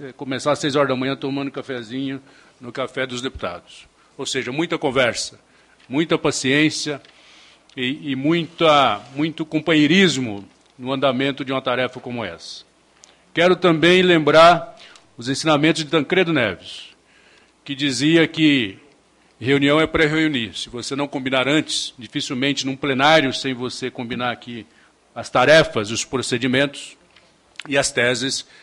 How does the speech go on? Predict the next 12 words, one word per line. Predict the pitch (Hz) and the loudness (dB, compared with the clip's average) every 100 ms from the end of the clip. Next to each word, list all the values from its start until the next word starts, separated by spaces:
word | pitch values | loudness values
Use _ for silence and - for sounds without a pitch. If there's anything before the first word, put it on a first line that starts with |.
| _ _ _ | _ _ _
dificilmente | 113 - 135 127 131 | -16 -10 -6 -4 -4
você | |
tem | 139 | -2
sucesso | 135 147 - 147 131 - 113 95 _ - | -2 -2 2 4 4 -2 -8 -20 _ -4
nessa | 123 123 131 | -2 -2 -4
ou | |
naquela | 120 120 120 | -6 -4 -4
reunião. | 117 117 107 90 80 _ _ _ _ _ _ _ _ | -4 -6 -8 -12 -16 _ _ _ _ _ _ _ _
Quero | 156 175 | 0 0
também | 175 170 156 180 196 196 | 2 2 4 4 2 -2
relembrar | 196 127 151 160 143 160 151 | -8 -4 0 0 4 4 4
aqui | - 165 175 185 | 0 -2 0 0